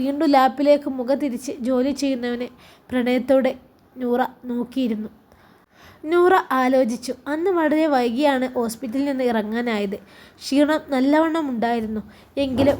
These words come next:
വീട്ടിൽ വന്ന് രാത്രിയിലേക്കുള്ള ഭക്ഷണം തയ്യാറാക്കുന്നിടയിലാണ് ഞാൻ നിലത്തേക്ക് ബോധം കെട്ട് വീഴുന്നത്. ശബ്ദം കേട്ട് ഓടി വന്ന റാജി, ഒരുപാട് സമയം പണിപ്പെട്ടിട്ടാണ് എനിക്ക് ബോധം വന്നതെന്ന് തോന്നുന്നു.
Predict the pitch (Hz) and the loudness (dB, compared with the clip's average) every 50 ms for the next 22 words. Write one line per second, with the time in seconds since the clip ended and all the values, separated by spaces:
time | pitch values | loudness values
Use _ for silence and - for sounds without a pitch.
0 | 285 285 277 277 285 - 311 302 311 294 285 269 285 294 247 285 247 247 240 - | 0 0 0 0 0 0 0 0 2 0 0 -2 -4 -2 0 2 2 0 0 -2
1 | - 262 294 294 285 285 294 294 294 285 285 262 233 269 269 262 - - 285 302 | -2 0 2 4 4 4 2 2 2 2 2 2 2 0 -4 -4 -4 -8 -6 -8
2 | 311 - - - - - - - - - 294 285 277 277 277 294 302 311 302 302 | -8 -8 -12 -20 -20 -20 -20 -14 -6 -2 0 2 4 4 4 4 4 2 0 -2
3 | 302 254 277 277 254 262 277 277 269 269 262 247 254 254 - - 254 240 247 240 | -4 -4 -4 -2 0 0 0 0 0 -2 -2 -2 -4 -6 -8 -10 -10 -8 -6 -6
4 | 247 240 - _ _ - - - - _ _ _ _ _ _ _ _ _ _ _ | -8 -10 -12 _ _ -20 -20 -20 -20 _ _ _ _ _ _ _ _ _ _ _
5 | _ _ _ - 262 262 262 254 254 254 294 269 262 277 294 269 - - _ - | _ _ _ -4 0 2 2 2 2 2 2 2 2 2 -2 -6 -8 -8 _ -4
6 | 254 277 269 254 247 247 294 277 262 254 214 269 247 233 226 220 214 220 226 214 | 0 2 2 2 2 0 0 -2 -2 -2 -2 -2 -2 0 0 -2 -2 -2 -4 -6
7 | - - - - - - 311 302 247 247 381 392 359 359 370 285 - 330 277 285 | -8 -10 -16 -10 -4 -2 -2 0 2 2 2 2 4 2 2 2 0 0 2 4
8 | 277 277 285 339 349 339 311 320 320 311 277 269 269 233 233 294 - - _ _ | 6 6 4 4 0 0 0 2 2 4 4 2 2 0 -4 -8 -12 -14 _ _
9 | - 269 269 277 233 311 302 311 320 311 - - - _ _ _ _ _ - - | -4 -2 -2 0 2 4 4 4 2 0 -4 -6 -20 _ _ _ _ _ -6 -2
10 | 302 285 269 277 277 294 285 285 277 254 254 269 - 285 285 240 277 233 226 262 | 0 0 2 0 0 -2 0 2 2 2 2 2 2 2 0 2 0 -2 -2 -2
11 | 254 247 254 269 - - _ - - - 254 254 254 254 - 285 277 - - - | -2 -2 -4 -8 -12 -16 _ -18 -12 -8 -6 -4 -4 -2 0 -2 -2 -2 -2 -2
12 | 240 240 240 240 240 294 277 277 262 247 247 240 240 240 247 262 220 254 233 220 | 2 2 4 4 2 2 0 0 -2 -4 -4 -6 -6 -4 -4 -2 -2 -2 -2 -2
13 | 220 220 214 226 | -4 -6 -6 -8